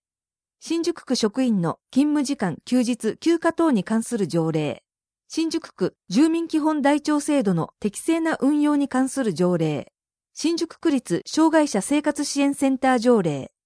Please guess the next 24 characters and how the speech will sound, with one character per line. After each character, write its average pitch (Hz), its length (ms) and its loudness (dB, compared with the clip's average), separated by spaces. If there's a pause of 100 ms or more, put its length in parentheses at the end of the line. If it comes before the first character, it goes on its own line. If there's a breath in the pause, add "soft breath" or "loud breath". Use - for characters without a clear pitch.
(180)
新 330 260 -2
宿 330 180 -6
区 320 140 0
立 226 340 -2
こ 208 140 2
ど 285 120 4
も 302 140 2
園 277 220 2
条 247 240 6
例。 151 260 -4 (280)
新 311 240 -2
宿 - 240 -4
区 - 160 -2 (100)
保 226 140 0
険 320 260 0
事 320 160 2
業 277 220 4
の 190 100 2
利 185 140 2
用 262 120 6
に 269 120 2
か 254 100 -2
か 247 160 -2
る 165 160 0